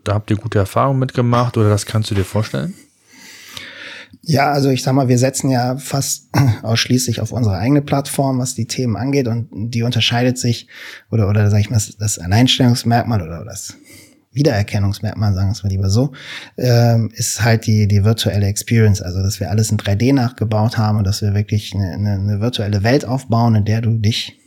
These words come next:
Speaker 2: dann entsprechend umschauen kannst, in der du rumlaufen kannst und von der du dann in die, in die Events oder in die Livestreams halt reingehen kannst. Und die Livestreams wiederum sind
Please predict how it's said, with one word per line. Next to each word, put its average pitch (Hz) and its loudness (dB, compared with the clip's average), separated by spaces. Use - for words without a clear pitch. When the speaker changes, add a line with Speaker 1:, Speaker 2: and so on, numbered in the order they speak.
Speaker 2:
dann 110 0
entsprechend 104 -4
umschauen 123 2
kannst, 120 -2
in 104 2
der 104 2
du 98 2
rumlaufen 117 2
kannst 113 -2
und 107 2
von 104 2
der 117 2
du 113 2
dann 107 2
in 113 0
die, 101 0
in 98 0
die 98 -2
Events 98 0
oder 90 -8
in 95 -2
die 98 0
Livestreams 107 -2
halt 95 -4
reingehen 143 2
kannst. 139 -2
Und 104 -2
die 101 2
Livestreams 113 2
wiederum 107 4
sind 101 2